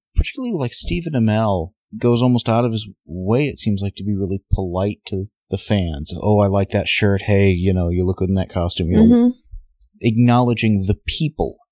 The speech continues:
Speaker 1: out there.
Speaker 2: Well, and when Stephen Amell wanted to do, uh, t-shirts to raise money for charity,
Speaker 1: Mm-hmm.
Speaker 2: he asked the fans to design the shirt. He asked the fans to vote on the top designs. He asked the fans to help him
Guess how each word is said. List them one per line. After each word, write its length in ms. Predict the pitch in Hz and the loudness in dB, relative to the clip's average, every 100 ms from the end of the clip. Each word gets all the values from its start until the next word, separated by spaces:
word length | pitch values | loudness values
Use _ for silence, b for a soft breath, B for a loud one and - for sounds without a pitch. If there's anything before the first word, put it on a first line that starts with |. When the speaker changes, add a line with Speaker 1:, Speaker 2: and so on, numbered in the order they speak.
| - | -10
Speaker 1:
out 180 | 78 _ | -10 _
there. 260 | - - - - _ | -10 -10 -12 -20 _
Speaker 2:
Well, 180 | 403 392 | 2 4
and 100 | 349 | 2
when 200 | 320 302 | 2 0
Stephen 460 | - - - - 330 | -4 -2 0 0 0
Amell 460 | 285 277 277 262 | 2 4 4 2
wanted 300 | 247 240 240 | 2 2 2
to 80 | 226 | 0
do, 440 | 226 233 226 220 220 | 2 2 2 2 2
uh, 180 | 208 208 | 2 0
t-shirts 600 | - 254 240 240 214 - | -2 -2 2 2 2 -2
to 120 | - 220 | -2 2
raise 320 | 214 214 214 | 4 4 4
money 280 | 214 214 208 | 2 2 2
for 180 | - | -2
charity, 640 | 220 202 185 185 185 180 - | -2 0 2 2 0 -2 2
Speaker 1:
Mm-hmm. 200 | 120 110 104 | 4 4 2
Speaker 2:
he 160 | 254 | 2
asked 320 | 240 226 - - | 2 2 -2 -4
the 80 | |
fans 600 | 214 240 247 254 240 220 - | 0 2 2 2 0 -2 -2
to 140 | 240 | -4
design 440 | 208 190 196 185 | 0 0 2 2
the 100 | 180 | 0
shirt. 300 | 180 - 110 - | -2 -2 -4 -6
He 180 | - 214 | -2 0
asked 280 | 208 - | 0 -2
the 80 | - | -6
fans 540 | - 240 240 254 226 - | -2 0 0 0 0 0
to 100 | 208 | 0
vote 380 | 190 208 202 - | 2 2 2 0
on 200 | 202 196 | -4 -2
the 100 | 190 | -2
top 340 | 214 202 _ | -2 -2 _
designs. 600 | 196 180 185 - - 202 B B B | -2 0 0 0 -2 -4 B B B
He 220 | - 285 | -4 0
asked 360 | 330 330 - - | 0 -2 -6 -4
the 60 | |
fans 640 | 262 - 262 262 269 254 - | -4 2 4 6 4 0 -2
to 140 | 247 | -2
help 360 | 226 - 226 208 | -2 2 0 2
him 260 | - 208 | 0 0